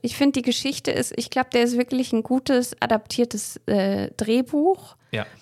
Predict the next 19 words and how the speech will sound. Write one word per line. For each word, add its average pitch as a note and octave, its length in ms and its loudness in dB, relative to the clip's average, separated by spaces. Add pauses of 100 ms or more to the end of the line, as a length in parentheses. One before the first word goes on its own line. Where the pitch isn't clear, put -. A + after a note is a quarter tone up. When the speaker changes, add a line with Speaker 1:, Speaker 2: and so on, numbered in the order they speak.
(280)
Speaker 1:
Ich - 200 -6
finde, C4+ 240 0
Sandra B3+ 400 0
Hüller C4 240 2
kriegt - 380 -6
wirklich B3+ 400 -2
so B3 100 0
eine A#3+ 120 4
Bandbreite. C#4 1200 0 (1200)
Also A#3+ 200 0
ist - 340 -4
ihr - 160 0
aufs, - 260 -6 (100)
auf A3 280 -2
das - 220 -10
Leib, G#3+ 380 0
auf G3+ 160 -4 (320)
den E3+ 180 -2
Leib, F#3 280 -4